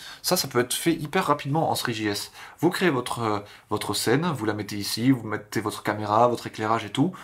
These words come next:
Vous créez un cylindre, pof, que vous mettez d'abord droit, tac.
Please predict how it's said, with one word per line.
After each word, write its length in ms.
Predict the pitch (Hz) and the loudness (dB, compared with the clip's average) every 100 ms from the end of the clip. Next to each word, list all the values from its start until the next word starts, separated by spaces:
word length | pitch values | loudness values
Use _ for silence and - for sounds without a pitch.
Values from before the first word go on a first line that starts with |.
| - - | -18 -4
Vous 140 | 143 | -2
créez 180 | 190 214 | 0 0
un 80 | 185 | 0
cylindre, 540 | - 123 120 175 147 - | 0 0 0 0 -4 2
pof, 300 | 151 180 - | 0 0 -6
que 80 | |
vous 100 | 110 | -4
mettez 240 | 110 110 113 | -2 0 2
d'abord 260 | 107 101 113 | 2 0 0
droit, 380 | 117 139 180 - | 4 4 4 -2
tac. 320 | 147 - - | -2 -2 -12